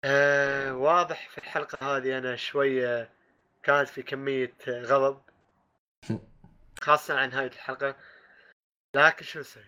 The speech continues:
Speaker 1: تحملونا. و، آه، من الآخر،
Speaker 2: حلو.
Speaker 1: من الآخر، من
Speaker 2: مهم.
Speaker 1: الآخر، يعني أنمي إذا السلبيات اللي طريتها أنا بما فيها الشخصيات و-، والفيلن و-، ومقومات ال-،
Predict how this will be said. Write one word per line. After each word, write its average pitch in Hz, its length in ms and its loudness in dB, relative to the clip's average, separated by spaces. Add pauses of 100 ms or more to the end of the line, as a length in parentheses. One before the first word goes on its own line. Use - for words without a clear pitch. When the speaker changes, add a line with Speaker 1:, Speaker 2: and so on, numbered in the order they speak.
(100)
Speaker 1:
تحملونا. 135 600 -10 (340)
و، 135 80 -2
آه، 139 1300 -2 (600)
من 170 80 -2
الآخر، 202 260 10
Speaker 2:
حلو. 117 160 12
Speaker 1:
من - 80 -10
الآخر، 165 380 -6 (680)
من - 60 -8
Speaker 2:
مهم. 170 120 0
Speaker 1:
الآخر، 170 280 -2
يعني 135 400 -8
أنمي 185 540 -2 (400)
إذا 165 100 0
السلبيات 156 840 -2 (180)
اللي 139 120 -4
طريتها 151 500 0
أنا 131 240 -8 (460)
بما 151 300 0
فيها 151 260 -4
الشخصيات 135 960 -2
و-، 123 160 -12 (560)
والفيلن 143 580 2 (400)
و-، 131 400 -8 (460)
ومقومات 165 880 0
ال-، 139 360 -8